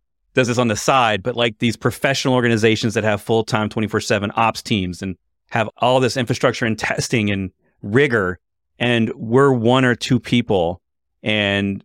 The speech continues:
granted, doesn't mean you can't run it. It's just, let's assume for a second that the cloud is going to be a safer place than one or two people at our company managing this. So I tend to advise the people, like, unless you have an entire platform team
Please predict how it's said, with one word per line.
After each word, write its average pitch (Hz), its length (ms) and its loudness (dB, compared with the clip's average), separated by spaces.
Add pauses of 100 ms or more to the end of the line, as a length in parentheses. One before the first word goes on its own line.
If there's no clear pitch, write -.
(240)
granted, 131 380 0
doesn't 175 240 0
mean 214 100 4
you 185 80 0
can't 170 280 0
run 101 180 0
it. 95 220 -6
It's 123 160 -10
just, - 260 -2 (680)
let's - 160 0
assume 160 420 2
for 131 140 0
a 120 40 -2
second 135 400 -2
that 117 140 -2
the 113 80 0
cloud 123 540 2
is 110 160 -2
going 143 260 -2
to 135 80 -4
be 107 360 -2 (260)
a 95 80 -6
safer 120 440 0
place 98 520 -4 (460)
than 101 320 2
one 104 340 0
or 113 80 2
two 110 140 -4
people 101 220 -2
at 92 60 2
our 87 80 0
company 85 320 -8
managing - 380 -8
this. - 180 -14
So 101 260 0
I 120 160 0
tend 135 300 0
to 120 120 4
advise 104 400 0
the 98 60 -10
people, 95 380 -4
like, 90 240 -4
unless 151 240 0
you 214 60 2
have 170 120 2
an 139 60 -2
entire 147 380 0
platform 127 480 0
team 101 320 -4